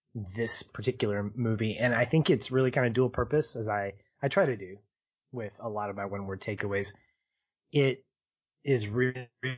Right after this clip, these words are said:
a, a war film that has a lot going on. I say a war, it's a battle, a moment within a thing. It's like this moment in time that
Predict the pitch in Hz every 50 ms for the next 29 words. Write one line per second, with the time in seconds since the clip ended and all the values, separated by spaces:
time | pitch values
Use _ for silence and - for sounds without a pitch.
0 | - 127 123 120 113 113 - - 123 120 113 113 110 110 110 110 113 113 - -
1 | 113 113 110 101 104 107 113 127 139 - - 113 104 98 92 98 101 98 - -
2 | _ _ _ _ _ _ _ - 110 101 101 98 101 98 - _ _ _ _ _
3 | _ _ _ _ _ _ - - 135 117 104 104 104 107 110 101 120 110 110 101
4 | 95 95 95 92 85 - - - 98 101 - _ _ _ _ _ _ _ _ _
5 | _ 131 123 165 147 123 113 104 107 113 110 92 87 87 - - 107 107 - -
6 | - - - - - _ _ _ _ _ _ - 120 113 92 117 110 110 113 113
7 | 110 107 107 107 - _ _ _ _ 117 107 107 110 107 110 107 107 104 - -
8 | _ _ _ _ 123 110 - 113 107 107 104 98 98 - - - - 113 104 95
9 | 98 104 - - 120 117 117 113 107 - - - _ - 113 117 120 120 127 131
10 | 127 123 117 113 110 - - 113 107 104 - - 117 117 107 98 95 95 95 90
11 | - _ _ _ _ _ _ _ _ _ 123 107 127 117 107 104 101 101 98 -